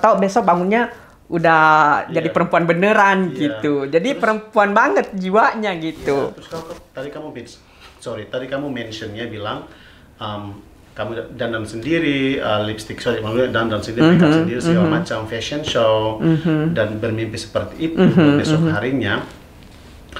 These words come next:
Speaker 2: Kan itu dari diri sendiri ya,
Speaker 1: Mhm,
Speaker 2: maksudnya
Speaker 1: mhm.
Speaker 2: itu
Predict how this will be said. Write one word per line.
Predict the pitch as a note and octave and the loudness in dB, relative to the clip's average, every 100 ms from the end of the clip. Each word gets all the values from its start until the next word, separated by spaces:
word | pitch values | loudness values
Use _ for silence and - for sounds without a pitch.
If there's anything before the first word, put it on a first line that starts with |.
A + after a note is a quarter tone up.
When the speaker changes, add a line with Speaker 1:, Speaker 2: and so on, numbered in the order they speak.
| - - - - - - - - - - - - - F3 | -18 -20 -20 -20 -20 -20 -20 -20 -20 -20 -20 -20 -6 0
Speaker 2:
Kan | E3 | 0
itu | D#3+ E3 C#3+ | 0 2 4
dari | C#3 A#2+ C3 | 4 2 0
diri | C3+ | 0
sendiri | B2+ C3+ B2+ B2+ B2+ | 0 0 2 2 2
ya, | G2+ F#3 | 4 4
Speaker 1:
Mhm, | D#3+ | 6
Speaker 2:
maksudnya | C#3+ C#3+ D#3+ D3 | 6 6 4 2
Speaker 1:
mhm. | |
Speaker 2:
itu | A2+ | 0